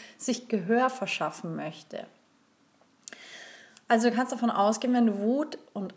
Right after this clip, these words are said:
Eifersucht und was auch immer für Emotionen, vielleicht sogar auch manchmal Hassgefühle einfach runterschluckst und nichts damit machst, dann sind die nicht weg. Die gehen nur woanders hin. Das ist eine Verlagerung.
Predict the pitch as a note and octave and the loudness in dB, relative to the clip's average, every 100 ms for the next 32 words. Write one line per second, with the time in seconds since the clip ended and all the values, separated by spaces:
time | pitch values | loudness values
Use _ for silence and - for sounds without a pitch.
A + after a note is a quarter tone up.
0 | - A#3+ C4+ C4+ A#3+ C4 A#3+ - - F3+ | -2 -2 0 -4 -2 -4 -4 -12 -10 -8
1 | E3+ - - _ _ _ _ _ _ - | -8 -12 -16 _ _ _ _ _ _ -20
2 | - A3 A#3 D4 C4+ B3+ - C#4+ C4+ B3 | -12 -2 0 0 -2 -2 0 2 4 2
3 | B3 - A#3+ A#3+ A#3 A#3 - B3 B3 A3+ | -2 -4 0 2 2 2 0 0 2 0
4 | A#3 G3+ - A#3+ B3 A#3+ - A#3+ B3 A3 | -2 -2 -2 -4 0 0 2 0 -2 -2
5 | A#3 C#4+ D4+ - D4 - A3+ G#3 - G#3 | -2 -2 -2 -4 -10 -4 -2 -2 -2 -6
6 | A#3 - - C#4 G4 - G#3+ - A3 C4 | -8 -6 0 0 2 2 2 -2 2 2
7 | - - - - C4 F4 - - A3 G#3 | 0 -10 -10 -4 -2 -2 -8 -8 -6 -6
8 | - A#3 A#3 - - - - - - _ | 0 2 2 0 -10 -12 -18 -20 -20 _
9 | _ _ _ _ _ _ _ _ _ G#3+ | _ _ _ _ _ _ _ _ _ -2
10 | G#3 G3+ A#3 A3+ A#3 A#3 B3 A3+ - - | 2 4 6 6 4 2 2 0 0 -10
11 | - _ _ _ G3+ G3+ G#3+ G3+ G3+ G3 | -20 _ _ _ -8 0 2 2 0 -2
12 | G3 G#3 G3+ F3+ - A#3 F#3+ D#3+ - _ | -2 -2 -2 -6 -2 0 0 -4 -14 _
13 | F3 F3 F3+ G3+ F#3+ G3+ G#3+ G#3+ G#3 D#3 | -10 -8 -8 -8 -2 0 2 0 0 -4
14 | D3 D3 | -6 -10